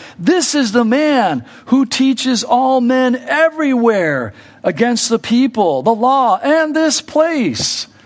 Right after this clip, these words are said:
And where were they? The temple, the holiest area, uh, area in all of Judaism, the temple. "And furthermore, he also brought Gentiles into the temple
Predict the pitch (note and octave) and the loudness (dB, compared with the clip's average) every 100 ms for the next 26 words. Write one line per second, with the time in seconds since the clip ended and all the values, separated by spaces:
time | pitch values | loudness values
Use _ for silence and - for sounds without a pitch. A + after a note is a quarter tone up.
0 | _ - C3+ E3+ E3+ F#3 G3 A#3 A#2 - | _ -6 -2 -2 -2 -4 -2 -2 -4 -10
1 | - C#3+ - D#3+ D3 - G2+ F#2 - - | -10 -10 -6 -6 -6 -8 -8 -10 -12 -20
2 | - - _ _ A2 - - E3 E3+ F3+ | -20 -20 _ _ -10 -8 -4 -4 -2 -4
3 | F3+ - D3 C#3+ D3 - C3 A2 - C3 | -6 -8 -6 -4 -6 -8 -8 -8 -8 -10
4 | - C3+ C3+ C#3 C#3+ - A2+ A#2+ B2 C3 | -8 -6 -4 -4 -6 -6 -8 -4 -4 -4
5 | A2+ G#2+ A#2 A2+ F#2+ - G2+ G2+ - - | -8 -8 -6 -6 -8 -10 -12 -18 -20 -20
6 | - B2+ - C3+ A#2+ F2 D#2+ - _ _ | -14 -12 -8 -8 -8 -10 -14 -20 _ _
7 | _ _ _ _ - - - - - G3 | _ _ _ _ -20 -20 -20 -10 -4 -4
8 | - C4 D#4+ C4+ F#3+ E3 F3+ A3 - - | -2 0 0 0 0 0 0 -2 -8 -16
9 | - C4+ C4+ A#3+ C#4 - C#4 G#3 A#3 A3+ | 0 0 2 0 0 -2 -4 0 0 0
10 | G3+ B2+ D#3 D4 D#4+ - G#3 F3 G3+ G#3+ | -2 -2 0 0 -2 -2 0 2 2 0
11 | A3+ - - - - C#4+ E4+ G#3 G3 A3+ | -2 -6 -10 -20 -2 0 2 0 0 -2
12 | - C4 D#4 G#3+ E3 A2 G#2 | 0 0 0 -2 -2 -2 -8